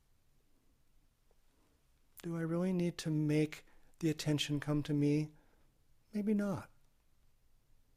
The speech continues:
That feels like a gift that I can offer, not disturbing the world with my behavior.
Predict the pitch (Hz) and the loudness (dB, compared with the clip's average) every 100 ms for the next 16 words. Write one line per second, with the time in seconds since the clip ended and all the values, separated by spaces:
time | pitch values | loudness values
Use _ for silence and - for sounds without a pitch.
0 | _ - - - - - - _ _ _ | _ -20 -20 -20 -20 -20 -20 _ _ _
1 | _ _ - _ _ - - 185 - 196 | _ _ -20 _ _ -20 -12 -12 -6 -2
2 | 196 185 - 135 156 123 - - - 139 | -2 -4 -8 -4 0 0 -2 -16 -8 -4
3 | 123 - 123 120 113 - 98 - - - | -2 -4 -6 -4 -6 -8 -14 -16 -20 -20
4 | - - _ - 165 170 185 - 151 147 | -20 -20 _ -8 -6 -6 -6 -4 0 0
5 | 139 127 110 120 120 113 104 110 107 107 | 2 0 -4 -4 -4 -4 -8 -8 -8 -8
6 | 120 117 107 95 | -6 -6 -6 -8